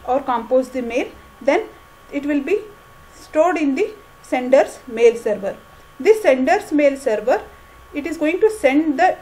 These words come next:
email to the receiver's mail server, and at the receiver mail server,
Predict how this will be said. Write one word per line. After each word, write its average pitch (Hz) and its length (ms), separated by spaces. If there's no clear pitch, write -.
email 254 440
to 277 120
the 339 180
receiver's 285 640
mail 233 300
server, 196 400
and 277 160
at 302 160
the 359 100
receiver 349 460
mail 294 260
server, 277 440